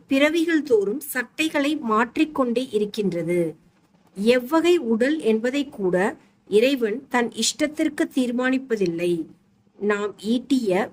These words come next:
வினைகளின் அடிப்படையில் பொருத்தமான ஸ்தூல உடலை, அதாவது அன்னமய கோஷத்தை வழங்குகின்றான் இறைவன். எனவே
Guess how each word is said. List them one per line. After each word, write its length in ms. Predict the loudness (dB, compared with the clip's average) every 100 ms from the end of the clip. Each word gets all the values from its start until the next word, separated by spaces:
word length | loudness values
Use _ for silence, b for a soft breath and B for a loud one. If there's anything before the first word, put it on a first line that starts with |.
| -2
வினைகளின் 680 | 0 2 2 4 4 4 0
அடிப்படையில் 760 | 0 -2 -2 -2 -2 -2 -6 -8
பொருத்தமான 720 | _ -4 -4 -2 0 2 2 -2
ஸ்தூல 380 | -4 -4 0 2 2
உடலை, 400 | -2 -4 -4 -6 -12 _
அதாவது 540 | -6 -4 -4 -4 -6 -8 -8 b b b
அன்னமய 560 | 0 2 4 4 4 2 0
கோஷத்தை 600 | -2 -2 -2 -6 -2 -2 -2 B B -6
வழங்குகின்றான் 880 | 0 0 0 0 0 0 0 0 -2 -4
இறைவன். 480 | -4 -2 -2 -2 -2 -8 _ _ _ _ _ -20 _ _ _ _ _ _ _ _ _ _ _ _ _ _ 0
எனவே 440 | 2 2 0